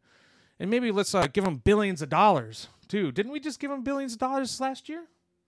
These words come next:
You know, we see, we, we unfroze some funds from them. So not only are they getting paid by us, but the money that we're sending them is probably being used to attack our own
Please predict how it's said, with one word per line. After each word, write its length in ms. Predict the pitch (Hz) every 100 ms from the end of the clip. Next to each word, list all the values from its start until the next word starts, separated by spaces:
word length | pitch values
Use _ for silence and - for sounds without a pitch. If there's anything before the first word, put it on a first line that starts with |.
| _ _ _ _ _ _
You 60 | 214
know, 180 | 254 240
we 140 | 226
see, 280 | - 247 226
we, 220 | - 226
we 180 | - 233
unfroze 560 | - 226 208 202 220 233
some 240 | - 190
funds 480 | - 220 233 240 -
from 160 | 240 233
them. 320 | 247 254 247 _ _ _ _
So 140 | -
not 200 | 247 302
only 140 | 311 285
are 60 |
they 120 | 202 214
getting 280 | 226 151
paid 460 | 139 - 285 302 185
by 260 | 127 117 113
us, 360 | 120 156 - _ _ _ _ _ -
but 120 | 190
the 80 | 220
money 260 | 240 277
that 140 | 240 202
we're 100 | 214
sending 480 | - - 320 190 127
them 300 | 120 147 208 _ _ _ -
is 80 |
probably 240 | - 320 269
being 340 | 185 190 170
used 400 | 160 208 170 196
to 60 | 202
attack 340 | - 214 214
our 160 | 226 220
own 300 | 226 226